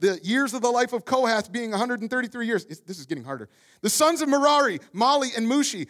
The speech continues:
the clans of the Levites according to their generations." Check this out, verse twenty. "Amram took as his wife Jochebed,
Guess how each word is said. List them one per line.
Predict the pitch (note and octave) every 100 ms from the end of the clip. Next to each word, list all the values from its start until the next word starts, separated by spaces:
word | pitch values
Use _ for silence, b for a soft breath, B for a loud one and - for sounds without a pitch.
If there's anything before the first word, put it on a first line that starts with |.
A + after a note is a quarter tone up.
| B
the | F#3+
clans | - C4 C4+ C4 A#3+
of | G3
the | A#3 G#3+
Levites | A#3+ D4 A3+ A3 -
according | A#3+ B3 A3
to |
their | A3 C#4
generations." | G#3 A3+ F#3+ F3 C3+ -
Check | A#3 C4+
this | F3+ D3
out, | B2+ D3+
verse | D#3
twenty. | - D3+ C#3+ b b A#3+
"Amram | C#4 D#4 A3 F#3 F#3 A3 - _ _ _ -
took | D4+ D4+
as | C4 -
his | C4 F#3
wife | G#3+ G3 A3+ - _ _ _
Jochebed, | D#3 B3 C#4+ A3 D#3 D3+ E3+